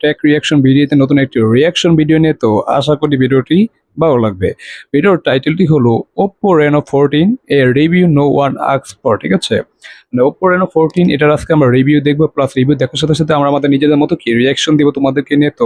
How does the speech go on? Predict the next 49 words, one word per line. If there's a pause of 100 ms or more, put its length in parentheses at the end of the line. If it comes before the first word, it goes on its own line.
(180)
ভালো
লাগলে
অবশ্যই
লাইক,
কমেন্ট,
শেয়ার। (460)
আর
ভিডিওটি
তোমার
নেওয়া
হয়েছে (180)
Android
Toto (100)
কোম্পানি,
মানে
এটিসি
থেকে
ভিডিওটি
নেওয়া
হয়েছে। (100)
তাদেরকে (100)
ফুল
ক্রেডিট
দেওয়া
হলো
এবং
তাদের (100)
ভিডিও
লিঙ্কটি (320)
অবশ্যই
আমাদের
চ্যানেলের
ডেসক্রিপশন
বক্সে
দেওয়া
থাকবে, (120)
চাইলে
তোমরা (400)
চেক
আউট
করতে
পারো। (300)
আর
ভালো
লাগলে (180)
অবশ্যই
লাইক,
কমেন্ট,
শেয়ার।